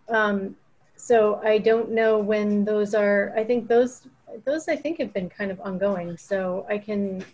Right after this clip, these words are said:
look into those. Again, I just, like, I can't tell you, I have a whole list and notes, but I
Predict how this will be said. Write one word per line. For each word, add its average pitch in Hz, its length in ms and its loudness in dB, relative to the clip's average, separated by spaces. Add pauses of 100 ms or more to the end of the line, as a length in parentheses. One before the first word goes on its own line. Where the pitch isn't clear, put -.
(100)
look 208 180 -4
into 220 240 -2
those. 226 460 0
Again, 202 360 2 (140)
I 226 100 2
just, 208 220 -6
like, 202 160 -2
I - 80 -6
can't 226 260 -4
tell 214 140 0
you, 185 140 -2
I 185 60 -4
have 208 160 -6
a 196 40 -10
whole 202 180 -4
list 190 420 -6 (460)
and 190 120 -4
notes, 185 340 -6
but 190 260 -10
I 190 140 -8